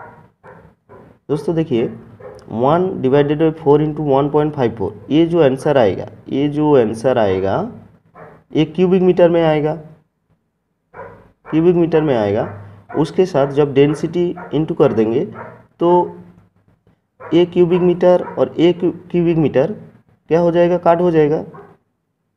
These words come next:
जो रहेगा कितना रहेगा, केजी में रहेगा। तो उसको जब पचास से डिवाइडेड, डिवाइड करेंगे, क्योंकि देखिए एक बैग सीमेंट का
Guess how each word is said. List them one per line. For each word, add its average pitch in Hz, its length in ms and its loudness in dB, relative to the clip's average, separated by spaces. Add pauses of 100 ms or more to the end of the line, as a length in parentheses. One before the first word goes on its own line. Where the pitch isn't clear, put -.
(300)
जो 143 160 0
रहेगा 160 380 6
कितना 170 320 -2
रहेगा, 170 280 2
केजी 151 360 0
में 139 120 4
रहेगा। 90 320 -2 (840)
तो - 60 -2
उसको 175 480 0
जब 185 280 2 (720)
पचास 180 320 2
से 185 100 0
डिवाइडेड, 156 480 2 (160)
डिवाइड 165 300 2
करेंगे, 120 400 0 (380)
क्योंकि 160 260 2
देखिए 147 420 0
एक 156 200 0
बैग 170 140 0
सीमेंट 160 400 0
का 185 120 2